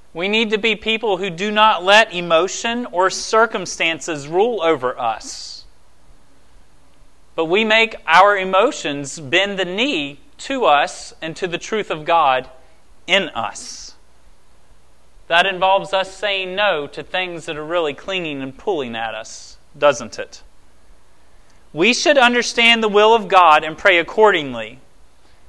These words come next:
not understand the will of our emotions and their roller coaster and praying according to those.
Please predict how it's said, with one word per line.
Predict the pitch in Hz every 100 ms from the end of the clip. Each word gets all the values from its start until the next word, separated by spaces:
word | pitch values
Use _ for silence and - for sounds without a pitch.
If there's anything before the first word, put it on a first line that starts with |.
| -
not | 165 233 208
understand | 202 196 - 196 180 180
the | 165
will | 170 214 170 147 143
of | 151
our | 175 165
emotions | 156 160 160 196 208 185 160 143
and | 156
their | 147
roller | 139 185 180 143
coaster | 143 117 - - 92 - - - - -
and | 143
praying | 185 170 151 135 131
according | 131 160 139 120
to | 113
those. | 135 131 95 - - -